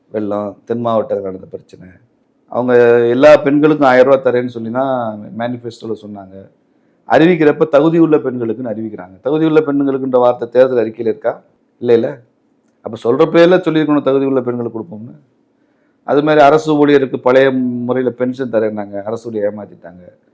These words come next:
ஆசிரியர்கள் மிகப்பெரிய கொதிப்புல இருக்காங்க. போக்குவரத்து தொழிலாளர்கள் இப்பதான் வேலை நிறுத்தம் பண்ணி சரியாயிருக்காங்க. எந்த செக்டார்ல விவசாயிகள் அதிருப்தி, குடும்ப தலைவிகள் பெண்கள் அதிருப்தி,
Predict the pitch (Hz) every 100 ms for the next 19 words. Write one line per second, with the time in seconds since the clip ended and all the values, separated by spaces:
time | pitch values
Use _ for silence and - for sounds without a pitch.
0 | _ _ _ _ _ 107 151 185 175 170
1 | 156 147 127 143 143 143 143 131 135 131
2 | 113 - 90 - _ _ _ _ _ _
3 | _ _ 180 180 180 180 196 151 147 143
4 | 139 131 127 135 135 135 131 127 123 120
5 | 120 123 113 98 _ _ _ _ _ 113
6 | 113 104 92 87 82 87 _ _ _ _
7 | _ _ _ _ - 131 233 240 254 196
8 | 180 208 175 135 139 143 151 127 131 110
9 | 110 95 98 95 _ _ _ _ _ _
10 | _ _ _ _ 143 156 156 147 135 123
11 | 123 113 113 120 127 123 101 104 95 98
12 | 98